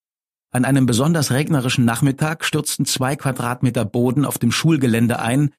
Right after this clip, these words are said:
und enthüllten die zerfressenen Giftmüllfässer in der Tiefe.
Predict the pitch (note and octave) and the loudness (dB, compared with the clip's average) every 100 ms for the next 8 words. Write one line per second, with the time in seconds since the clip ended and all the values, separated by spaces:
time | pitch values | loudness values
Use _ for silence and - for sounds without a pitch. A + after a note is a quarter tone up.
0 | _ - D3 C#3+ A2 A#2 C3+ D#3+ B2+ B2 | _ -4 -2 -2 0 0 0 0 -2 0
1 | A#2+ - A#2+ C3 - C3 A2+ A2+ A#2 - | -2 -2 -2 -2 0 2 2 0 -2 0
2 | B2 A2 - A#2 B2 G#2+ A2+ A2 - G#2+ | 0 0 0 -2 0 0 -2 -2 -2 -2
3 | - - | -2 -10